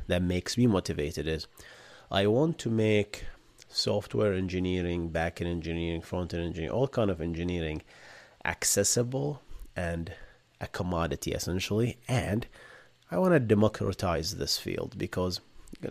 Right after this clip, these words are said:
let's be honest, uh, when I,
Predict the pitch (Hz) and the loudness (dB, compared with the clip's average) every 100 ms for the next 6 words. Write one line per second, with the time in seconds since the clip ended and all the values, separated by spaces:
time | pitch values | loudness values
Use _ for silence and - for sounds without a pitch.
0 | - - 104 110 104 85 67 - - - | -4 -2 0 2 4 2 0 -4 -6 -12
1 | - - _ - 95 82 - - _ _ | -20 -20 _ -4 0 0 -2 -20 _ _
2 | - 104 107 110 | -4 2 6 6